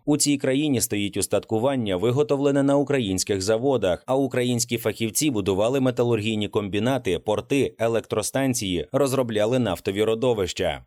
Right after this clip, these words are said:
Окремі вітчизняні підприємства брали участь у відбудовних роботах після війни в Перській затоці дев'яносто першого року. Зокрема, Укрнафта відновлювала роботу нафтових свердловин у Кувейті.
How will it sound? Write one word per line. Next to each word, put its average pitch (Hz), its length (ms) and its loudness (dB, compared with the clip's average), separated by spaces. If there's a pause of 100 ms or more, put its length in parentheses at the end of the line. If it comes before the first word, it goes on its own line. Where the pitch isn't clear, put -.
Окремі 131 460 0
вітчизняні 110 580 -2
підприємства 113 720 -4
брали 98 280 0
участь 131 400 0
у 147 60 0
відбудовних 120 640 0
роботах 107 460 0
після 139 320 0
війни 127 340 2
в 92 40 -2
Перській 98 380 -4
затоці 98 440 0
дев'яносто 135 340 2 (280)
першого 98 500 0
року. 98 540 2
Зокрема, 123 520 0
Укрнафта 110 680 -2
відновлювала 131 680 0
роботу 120 400 0
нафтових 117 480 -2
свердловин 120 580 2
у 92 80 -2
Кувейті. 113 640 -2